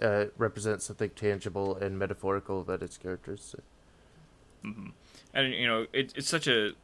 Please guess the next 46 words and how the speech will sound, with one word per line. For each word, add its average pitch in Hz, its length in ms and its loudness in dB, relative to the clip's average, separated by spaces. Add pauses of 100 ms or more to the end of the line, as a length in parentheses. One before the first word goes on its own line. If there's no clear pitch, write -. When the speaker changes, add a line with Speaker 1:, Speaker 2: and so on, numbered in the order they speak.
(1000)
Speaker 2:
style 165 460 4
very 135 380 8
associated 117 420 0
and 110 100 0
unique 110 240 -2
to 110 80 -4
him. 113 80 0
I 113 60 2
can't - 260 2
think 113 180 -4
of 101 100 -4
anyone 104 320 -2
who 104 100 -6
did 98 160 -8
it 98 100 -4
before 95 380 -6
him 92 300 -6
in, 117 180 -2 (200)
in 123 220 0
this 123 220 2
way, 95 300 -4
Speaker 1:
Yeah. 113 160 4
Speaker 2:
at 90 100 0
least, 95 340 -8
you 98 60 -2
know. - 240 -2 (380)
Like, 127 120 6
all 143 140 10
the, 123 180 2
n-, 135 300 0
none 156 140 6
of 147 60 4
these 120 180 2
techniques 113 420 0
are 101 100 4
original 101 360 -2
by 95 180 0
any 95 140 0
means, 95 260 -4
but - 180 0
put 143 160 0
together, 101 540 6 (580)
it's 113 220 2
immediately 104 600 0
Leone's 95 440 -4
identity. 90 540 -4